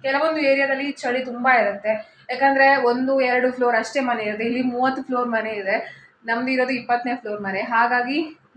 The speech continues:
ಈ ಒಳಗಡೆ ಅಂತೂ ಚಳಿ ಗೊತ್ತೇ ಆಗಲ್ಲ. ಹಾಗಾಗಿ,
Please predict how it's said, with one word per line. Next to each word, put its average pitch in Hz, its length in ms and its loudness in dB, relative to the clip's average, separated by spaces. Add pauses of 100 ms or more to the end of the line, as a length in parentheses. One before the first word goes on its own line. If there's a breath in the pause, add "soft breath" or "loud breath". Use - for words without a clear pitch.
ಈ 226 40 -4
ಒಳಗಡೆ 220 380 0
ಅಂತೂ 262 200 0
ಚಳಿ 262 640 -4 (340 soft breath)
ಗೊತ್ತೇ 233 380 0
ಆಗಲ್ಲ. 233 440 4
ಹಾಗಾಗಿ, 247 640 -2